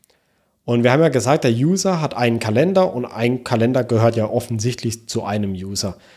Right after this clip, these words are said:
Deswegen ziehen wir jetzt hier einfach mal die Linie und sehen schon, wir können das jetzt hier verbinden. Und die Verbindung ist hergestellt. Jetzt sehen wir aber, dass hier diese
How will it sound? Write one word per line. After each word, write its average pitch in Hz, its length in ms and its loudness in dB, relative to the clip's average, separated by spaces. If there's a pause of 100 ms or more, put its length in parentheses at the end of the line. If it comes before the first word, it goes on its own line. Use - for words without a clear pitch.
(120)
Deswegen 117 500 0
ziehen 151 240 2
wir 190 80 2
jetzt 185 140 0
hier 160 100 2
einfach 139 240 -4
mal 117 300 0
die - 180 -8
Linie 165 440 0 (720)
und 120 200 0
sehen 147 220 4
schon, 180 200 0
wir 123 100 0
können 131 220 2
das 131 140 -2
jetzt 117 180 -4
hier 143 180 0
verbinden. 131 640 -4 (320)
Und 139 60 2
die 127 60 2
Verbindung 139 360 4
ist 120 120 -2
hergestellt. 107 580 -4 (200)
Jetzt 120 120 -6
sehen 196 200 4
wir 143 100 4
aber, 131 180 2
dass 135 180 2
hier 165 300 2
diese 120 640 0